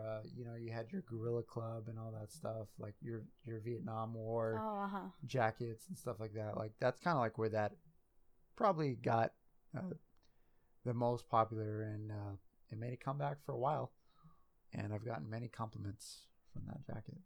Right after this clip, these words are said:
Speaker 1: It's been, uh, it's been good. Yeah. So we always cover fashion here on, uh,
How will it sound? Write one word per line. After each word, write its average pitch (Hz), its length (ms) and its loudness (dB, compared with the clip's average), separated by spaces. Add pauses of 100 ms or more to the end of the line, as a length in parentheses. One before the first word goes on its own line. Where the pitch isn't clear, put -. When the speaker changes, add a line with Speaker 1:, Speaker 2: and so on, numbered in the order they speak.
(120)
Speaker 1:
It's - 100 -20
been, - 160 -4
uh, - 240 -4
it's - 100 -20
been 110 180 -4
good. 107 200 -6 (760)
Yeah. 107 120 -4 (160)
So 101 320 -4 (680)
we 139 140 8
always 170 300 12
cover 170 280 8
fashion 131 640 8 (580)
here 107 320 8
on, 101 320 6
uh, 98 320 0